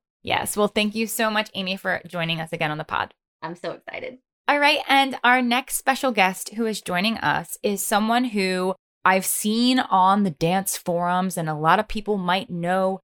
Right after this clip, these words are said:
Speaker 1: their name as, like, a superstar music editor. When we were pi-, thinking about doing this topic, we were like, "Well, we gotta have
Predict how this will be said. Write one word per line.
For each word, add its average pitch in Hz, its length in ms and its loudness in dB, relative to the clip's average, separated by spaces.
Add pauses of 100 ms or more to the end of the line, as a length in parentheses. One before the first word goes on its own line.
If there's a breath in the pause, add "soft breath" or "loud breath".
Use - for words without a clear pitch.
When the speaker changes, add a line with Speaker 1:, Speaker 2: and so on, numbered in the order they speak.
(220)
Speaker 1:
their 180 360 2
name 170 640 -2
as, 170 300 0
like, 165 200 -2
a 156 60 0
superstar 156 1080 2
music 156 500 -4
editor. - 540 -2 (240)
When 208 220 2
we 269 260 2
were 269 300 0 (260)
pi-, - 220 6 (260)
thinking 254 280 2
about 196 280 4
doing 190 240 2
this 160 140 -4
topic, 277 360 2
we 190 120 -2
were 170 100 2
like, 165 180 0
"Well, 214 140 -2
we 202 80 0
gotta 269 340 2
have - 280 0